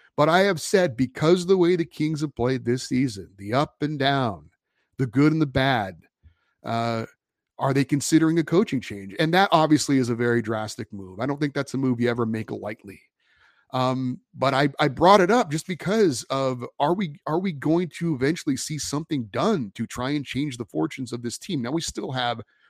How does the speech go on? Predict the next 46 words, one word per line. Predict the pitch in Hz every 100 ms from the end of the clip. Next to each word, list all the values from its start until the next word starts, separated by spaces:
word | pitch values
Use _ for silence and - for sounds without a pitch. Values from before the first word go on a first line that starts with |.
| _ -
about | 139 120
seventy-five | - 226 208 139 - 131 120
percent | 110 - 123
of | 101
the | 104
season | 135 117 104
to |
go, | 123 226 170
so | 151 175
there's | 196
still | - 240
a |
long | 220 196 196
way | 190
to | 185
go. | 151 151
There's | 143
still | - 170 175
time | - 147 147
to | 131
make | 123 131 - -
possibly | 131 123 156 139
difficult | 127 127 135 147 147
decisions. | 139 123 104 98 101 - - _ _ _ _ _ _ _ -
But | 160
I | 160
think | 202 156
today | 180 180 190
we | 170
did | 127 165 135
see, | - 160 160 160 160 _ _ _ -
I | 135
don't |
know, | 135
maybe, | 117 113 123 135 135 139 127 117 120 _
uh, | 123 120 120 120 123 123
the | 120
toe | - 147 143
being | 131 127 120 113
put | 139
into | 127 123
the | 117
water, | 107 117 117 110
so | - 120
to | 107
speak, | - 143 123